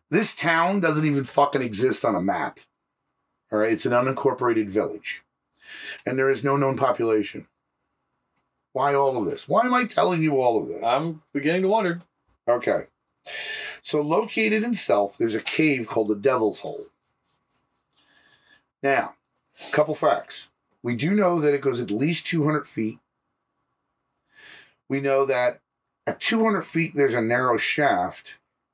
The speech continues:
Speaker 1: And lastly, the property owner, which his name at the time was E J Rhodes, when he went to go explore it, he heard this hissing noise, like, like a fucking lizard hissing noise.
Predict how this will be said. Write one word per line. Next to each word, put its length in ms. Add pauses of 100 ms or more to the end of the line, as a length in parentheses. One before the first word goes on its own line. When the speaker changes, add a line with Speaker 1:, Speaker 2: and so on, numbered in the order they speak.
(760)
Speaker 1:
And 200
lastly, 920
the 80
property 540
owner, 320
which 240
his 200
name 220
at 60
the 80
time 600
was 340
E 180
J 260
Rhodes, 760 (1500)
when 120
he 60
went 200
to 40
go 180
explore 540
it, 60
he 120
heard 260
this 180
hissing 480
noise, 560 (420)
like, 320
like 120
a 40
fucking 420
lizard 340
hissing 360
noise. 480